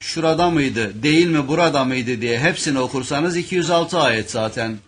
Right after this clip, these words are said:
Ne olur ki sadece okumuş olur, Kur'an'la beraber olursunuz. Allah sevabınızı kat kat versin.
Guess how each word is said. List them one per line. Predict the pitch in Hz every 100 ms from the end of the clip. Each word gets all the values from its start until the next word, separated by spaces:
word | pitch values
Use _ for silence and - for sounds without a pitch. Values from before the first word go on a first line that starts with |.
| _ _ -
Ne | 117
olur | 147 147 170 156
ki | 147 120 98 _ _ _
sadece | - - 127 135 139 139
okumuş | 131 131 131 127
olur, | 135 139 160 147 _ _ -
Kur'an'la | 131 107 139 139 127
beraber | 120 113 110 139
olursunuz. | 151 143 131 123 110 104
Allah | - 113 120 123
sevabınızı | - 117 117 110 110 110 117 -
kat | 135 147
kat | 156 147
versin. | 117 101 - 87